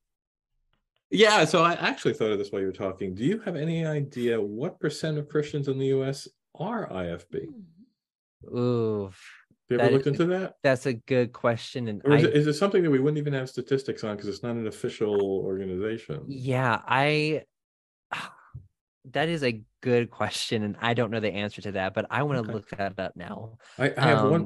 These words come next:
Speaker 1: one more sort of connected to it. One, I had never heard of it, it mentioned I F B, and when I Googled it, the first thing I got was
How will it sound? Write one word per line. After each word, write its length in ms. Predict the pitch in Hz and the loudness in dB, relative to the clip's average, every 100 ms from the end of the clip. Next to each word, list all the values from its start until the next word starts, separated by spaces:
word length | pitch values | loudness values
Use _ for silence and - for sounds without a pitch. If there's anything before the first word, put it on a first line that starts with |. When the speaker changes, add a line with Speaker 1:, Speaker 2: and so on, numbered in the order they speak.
| - | 0
Speaker 1:
one 180 | 139 | 2
more 160 | 160 139 | 2 2
sort 160 | - 123 | 2 -2
of 60 | |
connected 400 | - 107 110 147 - | -2 -4 -2 -2 -2
to 120 | - | -6
it. 60 | - | -6
One, 320 | - 107 80 - | -4 -4 -4 -6
I 100 | 107 | -2
had 180 | 127 | 0
never 160 | 120 127 | 2 2
heard 120 | 120 110 | 4 4
of 100 | 101 | 4
it, 80 | 98 | 2
it 160 | 104 | 2
mentioned 300 | 101 92 95 | 0 -6 -6
I 80 | 85 | -4
F 160 | 82 - | -6 -4
B, 140 | 80 | -4
and 100 | 82 | -2
when 100 | 98 | 0
I 80 | 98 | 0
Googled 400 | 85 117 151 95 | 0 2 4 4
it, 100 | 85 | 0
the 60 | 95 | -2
first 260 | 117 147 | 0 0
thing 140 | 110 87 | 0 -4
I 100 | 82 | -4
got 160 | 87 | -4
was 200 | 87 82 | -4 -6